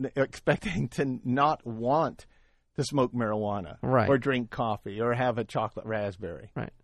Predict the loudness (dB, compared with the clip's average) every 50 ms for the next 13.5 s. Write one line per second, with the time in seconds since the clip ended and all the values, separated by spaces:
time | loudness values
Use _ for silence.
0 | _ _ _ _ _ _ _ _ _ _ _ _ _ _ _ 2 2 4 8 8
1 | 6 6 6 4 2 4 4 4 4 4 6 4 4 4 4 2 2 4 6 6
2 | 6 6 4 2 0 0 0 0 -4 -4 -2 0 0 0 0 -4 -10 -10 -4 0
3 | 0 0 0 0 2 2 4 4 4 2 0 0 -2 -2 -2 -4 -8 -18 _ _
4 | _ _ _ -4 0 0 0 2 0 0 0 0 -2 0 2 2 2 2 0 -4
5 | _ -6 0 2 2 4 4 2 2 0 -4 -8 -10 -10 _ _ _ _ _ _
6 | _ _ -2 -2 0 2 2 2 2 2 2 2 4 4 4 2 -2 -4 -2 -2
7 | -2 0 2 2 2 2 2 0 -4 -6 0 2 2 2 2 0 0 4 4 4
8 | 4 2 -2 0 0 0 -2 0 2 4 6 6 4 4 0 -6 -18 -20 -20 -20
9 | _ _ _ _ _ 0 0 0 0 2 -2 -4 -4 -4 -10 -16 -18 _ _ _
10 | _ _ -2 0 0 0 0 2 2 2 2 2 0 0 0 2 2 0 0 -4
11 | -8 -6 0 2 4 4 4 4 2 2 2 2 2 2 0 -2 -10 -20 _ _
12 | _ _ _ _ _ _ _ _ _ -18 -10 -8 -6 -4 -2 0 0 2 2 2
13 | 2 4 2 2 2 2 2 0 -2